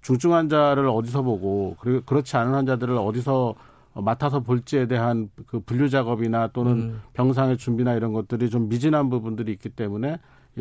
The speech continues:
Speaker 1: 뭐 이런 부분에 대한 보완이 필요하고 그다음에 자원 관리입니다. 지금 이제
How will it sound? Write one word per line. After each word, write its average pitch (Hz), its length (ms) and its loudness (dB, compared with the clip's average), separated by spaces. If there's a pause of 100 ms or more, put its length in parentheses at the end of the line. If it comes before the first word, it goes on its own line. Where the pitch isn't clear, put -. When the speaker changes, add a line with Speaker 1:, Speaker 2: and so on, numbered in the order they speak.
(160)
Speaker 1:
뭐 117 140 0
이런 139 260 4
부분에 135 340 4
대한 120 280 2
보완이 113 300 0
필요하고 139 380 -4
그다음에 143 360 2
자원 151 380 2
관리입니다. 113 540 0
지금 127 280 -2
이제 131 220 0